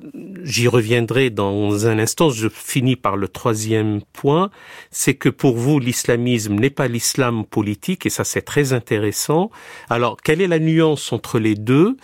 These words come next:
Et puis, je vous poserai une question sur, euh, le fait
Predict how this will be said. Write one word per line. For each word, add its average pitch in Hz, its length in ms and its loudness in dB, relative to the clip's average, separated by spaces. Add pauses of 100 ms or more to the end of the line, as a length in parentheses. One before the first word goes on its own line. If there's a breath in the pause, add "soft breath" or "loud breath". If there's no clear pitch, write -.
(380 loud breath)
Et 131 100 0
puis, 170 400 0
je 117 300 -2
vous 113 320 0
poserai 117 420 0
une 113 160 -2
question - 560 -2
sur, 135 640 -2
euh, 110 420 2
le 107 200 0
fait 160 680 0